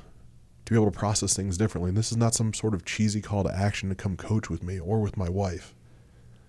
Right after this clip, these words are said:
It's a fact, if I go back eighteen months ago, all I cared about was fucking money. At that point, I had less money by far than I have now.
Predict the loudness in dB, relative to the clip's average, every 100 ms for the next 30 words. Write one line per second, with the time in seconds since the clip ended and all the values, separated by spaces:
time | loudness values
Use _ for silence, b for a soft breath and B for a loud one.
0 | b b b b b b b b b b
1 | b b -4 2 2 4 4 4 2 4
2 | 6 6 4 4 2 4 2 4 4 2
3 | 4 4 4 4 6 6 8 6 4 2
4 | 0 2 2 2 0 -4 -12 -18 -20 -20
5 | -20 -20 -20 -20 -20 -20 -20 -20 -20 -20
6 | -20 -20 -20 -6 0 4 4 6 4 4
7 | 4 6 6 6 6 6 4 2 0 0
8 | 4 8 8 8 4 2 0 0 -2